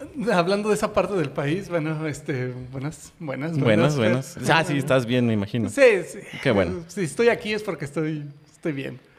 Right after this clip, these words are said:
Speaker 2: Bueno, al menos te bañaste, ¿no?
Speaker 1: No precisamente, <laughs> pero sí.
Speaker 2: <laughs>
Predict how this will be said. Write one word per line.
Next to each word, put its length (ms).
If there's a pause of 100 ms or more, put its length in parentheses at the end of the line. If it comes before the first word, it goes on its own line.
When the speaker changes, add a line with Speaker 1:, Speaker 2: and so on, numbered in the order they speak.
(460)
Speaker 2:
Bueno, 160
al 80
menos 220
te 80
bañaste, 400
¿no? 120 (720)
Speaker 1:
No 540
precisamente, 840
<laughs> 40
pero 220
sí. 280
Speaker 2:
<laughs> 60